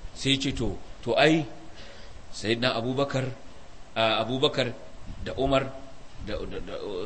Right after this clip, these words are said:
Abubakar da Usman, ai su suka haɗa, suka haɗa shi." Ya ce, "To, ina aka ce su suka haɗa shi? Kana nufin ba,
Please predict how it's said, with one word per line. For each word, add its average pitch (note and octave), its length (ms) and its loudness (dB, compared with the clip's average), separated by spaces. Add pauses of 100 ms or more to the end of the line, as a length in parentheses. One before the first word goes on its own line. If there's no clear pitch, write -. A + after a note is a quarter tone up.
(380)
Abubakar C3 420 2
da G#2 80 -2
Usman, B2+ 400 2 (180)
ai B2+ 120 4
su C#3 120 0
suka C#3+ 220 0
haɗa, B2 380 0
suka C3 260 -6
haɗa A#2+ 500 0
shi." - 160 -2 (1700)
Ya A2 100 2
ce, A2 200 -2
"To, F2+ 300 -4 (720)
ina A#2 220 4
aka A#2+ 140 0
ce G#2+ 140 -2
su G2 120 -6
suka F#2 180 -6
haɗa D#2+ 360 -6
shi? - 180 -10 (800)
Kana A#2+ 260 4
nufin A#2 280 0
ba, F#2+ 180 0